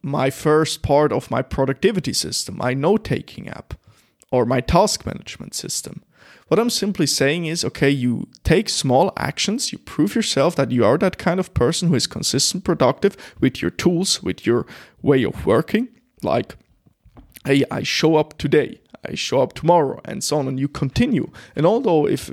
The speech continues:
it's only twenty minutes, you still are reinforcing that identity. That's the point. It's, it's like if you start really small. Let's do a, an example. Like, you start learning five minutes or working five minutes, and you increase that gradually, step by step.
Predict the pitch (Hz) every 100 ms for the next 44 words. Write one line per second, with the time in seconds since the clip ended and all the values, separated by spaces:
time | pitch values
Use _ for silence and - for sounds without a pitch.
0 | - 127 - - - - - _ _ -
1 | 139 131 117 - - _ _ _ _ -
2 | 120 120 208 143 - - - _ _ -
3 | 127 - 190 180 - 120 123 - 139 196
4 | 175 - 127 131 123 117 - - - 156
5 | 196 - - - _ - 135 - 160 -
6 | 180 101 - - - _ - 131 - -
7 | - - - - 156 190 226 - - 135
8 | 139 - 202 190 143 156 139 - 147 -
9 | - - - 165 175 - 165 143 127 -
10 | - 120 123 131 - 139 - 104 - -
11 | 160 180 165 135 151 165 156 - - 156
12 | 160 160 - 131 - - 127 139 156 -
13 | - - 143 135 - 120 110 - - 139
14 | 131 - 185 - - 349 - 127 - 165
15 | 220 127 - - 156 - 147 135 - 143
16 | 107